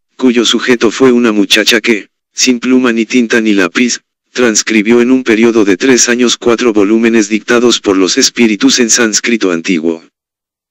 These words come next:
Bastaba colocar el papel en blanco sobre un trípode cuidadosamente resguardado de la luz y que la niña sentada en el suelo reclinara la cabeza sobre él y lo abrazara por el pie,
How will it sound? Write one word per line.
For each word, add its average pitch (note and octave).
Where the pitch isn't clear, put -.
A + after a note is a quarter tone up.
Bastaba C#3
colocar B2+
el C3
papel A2
en F#2+
blanco G2
sobre G#2
un G#2+
trípode G#2
cuidadosamente G#2+
resguardado G2+
de G2
la F2
luz F#2+
y C3+
que A#2
la G#2
niña A#2+
sentada A2
en G2
el E2+
suelo A2
reclinara G2+
la F2
cabeza G#2
sobre G#2
él F#2+
y F#2+
lo F#2+
abrazara F2
por F#2+
el E2+
pie, A2+